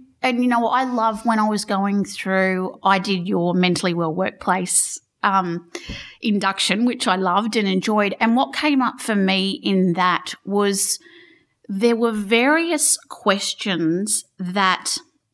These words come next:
actually triggered me into thinking, "Oh, I didn't think of it that way." Or, "Oh, that's what that was." So even just the, um, questions being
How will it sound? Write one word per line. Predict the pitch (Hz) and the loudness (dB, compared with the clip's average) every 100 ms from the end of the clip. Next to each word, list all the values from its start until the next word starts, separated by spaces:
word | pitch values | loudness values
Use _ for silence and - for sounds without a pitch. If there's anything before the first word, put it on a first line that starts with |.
| _ _ _ _ _ _ _ _ _ _ _ - | _ _ _ _ _ _ _ _ _ _ _ -2
actually | 254 277 - 359 339 302 | -2 0 -4 -2 -2 -2
triggered | - - 233 214 220 | -4 0 0 0 2
me | 214 202 196 - | 2 2 0 0
into | 196 196 190 190 | 0 0 0 -4
thinking, | - 196 185 196 180 175 - - | -2 -2 0 0 0 -2 -6 -2
"Oh, | 330 359 | -2 2
I | 285 | 2
didn't | 381 440 330 | 4 2 2
think | 285 330 | 2 2
of | 415 | 2
it | 330 - | 0 2
that | 185 - | 2 2
way." | 170 147 - - _ - - - | 2 0 0 -8 _ -20 -20 -4
Or, | - 254 247 240 233 240 - _ _ _ _ _ _ _ _ - | 2 4 6 4 2 -2 -20 _ _ _ _ _ _ _ _ 0
"Oh, | 330 330 269 - | 0 2 -2 0
that's | 320 - - | 0 0 2
what | 339 - | 0 2
that | 214 190 185 | 0 2 2
was." | 180 156 - - - - - | 0 0 -2 -6 -6 -14 -8
So | - 285 277 277 - | -2 2 2 0 0
even | 285 320 403 403 302 | 2 2 2 2 0
just | - 247 226 - - - - | 2 2 2 0 -6 -8 -8
the, | 190 214 202 196 190 - - | -2 0 2 0 -2 -4 -2
um, | 190 185 180 180 165 - - | 2 4 2 2 -2 -6 -14
questions | - 202 196 - 208 196 190 190 | -2 0 0 -2 0 2 2 0
being | 180 170 156 | 0 4 4